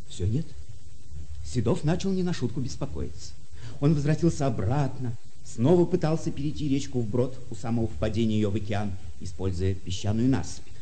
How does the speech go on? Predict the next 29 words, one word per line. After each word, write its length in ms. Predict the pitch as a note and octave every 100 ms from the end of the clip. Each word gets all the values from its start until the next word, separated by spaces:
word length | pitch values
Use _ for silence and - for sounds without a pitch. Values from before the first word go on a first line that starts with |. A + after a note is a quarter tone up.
| - - -
Но 140 | G#2
сильное 460 | - D#3+ E3+ A#2 F#2+
течение 500 | G2+ A3+ A3+ A2 E2+ - - -
тянуло 420 | - D3+ F3+ C#3
его 240 | B2 A2+
в 60 | G#2+
океан, 460 | G#2 - F3+ A#3+ - - - - -
песок 420 | B2+ G3+ - - -
уходил 420 | C#3 C3 C3+ D3 G2 -
из-под 340 | G#2 - F#2
ног. 160 | E2+ D2+ - - - - - - - - - - - -
Что 260 | - D#2
делать? 480 | F#2 E2 C#2 - - - - - - - - - - -
Вернуться 480 | A2+ A2 B2 - G2+
обратно, 460 | F2+ D3 E3+ F2+ - - -
взять 260 | F#2+ A#2 A2
лодку 440 | G2 D3+ - A#2+ -
и 120 | G#2
плыть 440 | - F#2 C#3+ C4 E3+
в 60 |
ней 160 | E3 G2
к 100 | G2+
лагерю? 380 | F2+ D#2 D2+ C#2+ - - - - -
Нет, 280 | D#2+ A2+ B2 -
не 120 | D2+
успеть. 500 | D2+ - - B2+ - - - - - - - - D2
А 80 |
время 300 | - G2 C#3
уходит, 540 | A#2+ - F#3+ A3+ F#2+